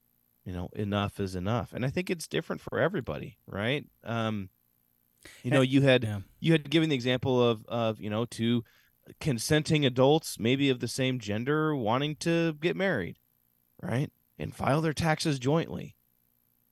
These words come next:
Speaker 1: Uh, I mean, okay, like, does that really affect me in my daily life every day? I, I, I, I don't know, right? Or, you know, somebody that wants to,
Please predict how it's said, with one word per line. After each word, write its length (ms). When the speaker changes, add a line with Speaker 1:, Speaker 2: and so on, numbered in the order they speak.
Speaker 1:
Uh, 280
I 100
mean, 420
okay, 560
like, 440
does 140
that 160
really 320
affect 540
me 380
in 100
my 140
daily 340
life 560
every 260
day? 380
I, 220
I, 160
I, 360
I 80
don't 120
know, 260
right? 280
Or, 320
you 120
know, 240
somebody 560
that 340
wants 460
to, 300